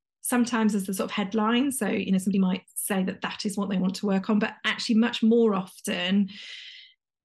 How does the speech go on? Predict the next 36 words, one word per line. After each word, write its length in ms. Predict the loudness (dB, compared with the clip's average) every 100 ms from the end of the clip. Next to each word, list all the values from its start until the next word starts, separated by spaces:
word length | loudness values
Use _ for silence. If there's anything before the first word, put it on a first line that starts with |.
| -4
it 340 | -4 -4 -8 -8
becomes 360 | 0 2 2
evident 640 | 2 0 -2 -2 -4 -6 -4
that 120 | -2
it's, 400 | 0 -2 -8 -10 -8
um, 480 | -4 -2 -2 -4 -8 _ -6
that 160 | 0
a 60 | 2
lack 340 | 2 0 -2
of 140 | -4 -2
confidence 560 | -4 -4 -4 -4 -2
is 140 | -4 -4
playing 420 | -2 0 0 -2
a 40 | -8
part 640 | -4 0 2 0 -4 -10 -12 -2
in, 260 | 0 0 -4 _ _ -10
in 160 | -2 -2
what 140 | 0
they 100 | 0
want 160 | -2 -2
to 100 | -2
work 220 | -2 -2
on. 60 | 0
So 60 |
they 100 | 2
might 180 | 2 0
come 100 | -2
and 80 | -2
say, 100 | -2 -6
"I 100 | -6
don't 140 | -4
know, 80 | -2
I 40 |
want 200 | 0 -2 -2
to, 440 | -2 0 -2 -4 -4
um, 480 | -4 -2 -4 -4